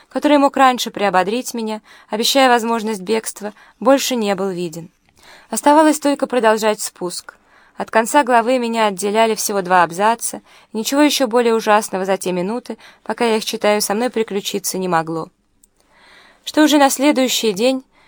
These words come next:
случилась с нами благая вещь. Отряд наш вышел на некую опушку,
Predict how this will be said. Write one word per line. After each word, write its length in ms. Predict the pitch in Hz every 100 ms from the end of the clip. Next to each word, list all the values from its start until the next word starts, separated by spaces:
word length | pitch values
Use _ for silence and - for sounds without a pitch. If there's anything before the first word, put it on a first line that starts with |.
| _
случилась 520 | - - 233 311 302 -
с 60 |
нами 200 | 262 254
благая 500 | 226 214 208 208 202
вещь. 400 | 185 185 180 - _ _ _ - -
Отряд 320 | 202 277 311
наш 220 | 269 262
вышел 340 | 220 254 247 226
на 140 | 214
некую 340 | 202 196 180
опушку, 540 | 175 - 262 - -